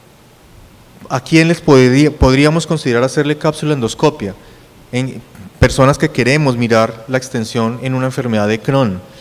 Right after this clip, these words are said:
en pacientes que tienen de pronto, que sospechamos enfermedad de, inflamatoria intestinal o enfermedad de Crohn, a través de estudios radiológicos, pero hacemos una colonoscopia adecuada con ilioscopa y esta no nos aportó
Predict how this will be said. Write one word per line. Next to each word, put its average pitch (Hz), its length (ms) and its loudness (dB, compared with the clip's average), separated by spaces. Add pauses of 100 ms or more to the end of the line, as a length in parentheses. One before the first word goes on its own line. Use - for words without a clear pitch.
(600)
en 127 120 -2
pacientes 131 520 -2
que 151 100 0
tienen 135 300 -2
de 139 100 0
pronto, 127 320 0
que 135 80 -4
sospechamos 156 720 -2
enfermedad 117 540 0
de, 135 260 -2 (420)
inflamatoria 120 680 0
intestinal 131 540 -2
o 139 40 -2
enfermedad 107 400 -2
de 117 120 -4
Crohn, 135 380 -2 (420)
a 123 120 -4
través 113 300 2
de 135 60 -2
estudios 143 320 0
radiológicos, 147 680 2
pero 147 320 2
hacemos 139 380 -2
una 151 160 0
colonoscopia 135 720 -2
adecuada 139 540 0
con 147 140 -2
ilioscopa 139 760 0
y 131 120 0
esta 131 260 -2
no 131 80 0
nos 131 280 0 (100)
aportó 113 720 0